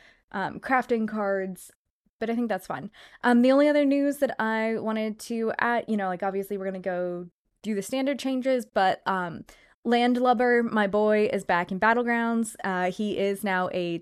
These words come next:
tier three. Um, and they did some adjustment to various things. I will say, when you're lis-, like, if you listen to this before they balance stuff again,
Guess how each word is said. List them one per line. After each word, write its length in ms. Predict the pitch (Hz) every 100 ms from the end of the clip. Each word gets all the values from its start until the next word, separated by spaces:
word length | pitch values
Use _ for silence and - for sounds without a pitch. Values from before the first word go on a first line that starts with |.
| -
tier 260 | - 208 185
three. 520 | 254 285 285 285 285 - - - - _ -
Um, 460 | 220 185 170 156 - _ _ -
and 440 | 226 208 202 202
they 120 | 208 240
did 180 | 254
some 120 | 240 277
adjustment 680 | 240 208 208 214 214 - -
to 640 | - 220 196 190 185 180 175
various 460 | 190 190 190 196
things. 460 | - 226 240 262 240 -
I 140 | 202
will 200 | 196 196
say, 520 | 196 220 202 202 208 -
when 220 | 202 202
you're 140 | 208
lis-, 300 | 202 196 - -
like, 200 | 202 196
if 140 | 208
you 440 | 208 202 196 196 190 _ - - -
listen 240 | 240 269
to 80 | 254
this 200 | 233 226
before 340 | 240 214 220
they 380 | 208 202 196 180 -
balance 320 | 202 190 196
stuff 180 | - 190
again, 360 | 190 185 196